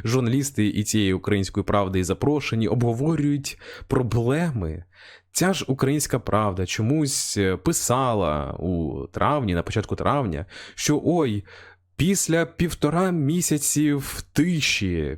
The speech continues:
після того, як росіяни півтора місяці не шмалякали ракетами по Україні, тільки були запуски дронів.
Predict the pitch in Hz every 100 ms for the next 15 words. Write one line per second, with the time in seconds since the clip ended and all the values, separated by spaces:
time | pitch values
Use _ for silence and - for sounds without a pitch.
0 | - - - 104 131 123 123 - 120 127
1 | 120 143 131 135 - 139 147 143 135 135
2 | 113 131 - 104 117 117 104 107 107 -
3 | 101 98 92 90 87 82 - 78 139 156
4 | 131 131 - - - - - - 165 139
5 | 123 113 113 110 101 110 104 98 - 110
6 | 120 98 67 67 -